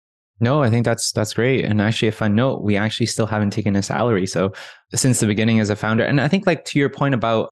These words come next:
not going out there to raise, I think it depends on the stage of the company and the projects that you're running, right?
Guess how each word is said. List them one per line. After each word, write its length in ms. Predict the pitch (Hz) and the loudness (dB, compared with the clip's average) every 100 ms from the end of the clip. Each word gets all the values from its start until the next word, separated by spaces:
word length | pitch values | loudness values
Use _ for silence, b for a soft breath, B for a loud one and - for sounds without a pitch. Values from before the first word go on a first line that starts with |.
| _ | _
not 360 | 110 117 127 127 | 0 2 0 0
going 220 | 127 117 | 0 2
out 160 | 107 | 0
there 120 | 110 104 | 0 -2
to 140 | 110 | 0
raise, 220 | 95 98 | 0 0
I 60 | 101 | 0
think 180 | 123 120 | 0 0
it 80 | 117 | -2
depends 340 | 104 113 117 | 0 0 0
on 120 | 113 | 2
the 80 | 98 | 0
stage 360 | - 101 104 104 | 0 0 0 0
of 80 | |
the 60 | 101 | -4
company 460 | - 95 - 123 110 | -4 -6 -2 0 2
and 280 | 98 95 92 - | 4 2 0 -6
the 80 | |
projects 460 | - - 107 98 - | -6 -2 -2 -2 -4
that 120 | 90 | -4
you're 160 | 90 87 | -2 -2
running, 320 | 85 82 95 B B B | -2 -6 -10 B B B
right? 260 | - 98 | -2 -2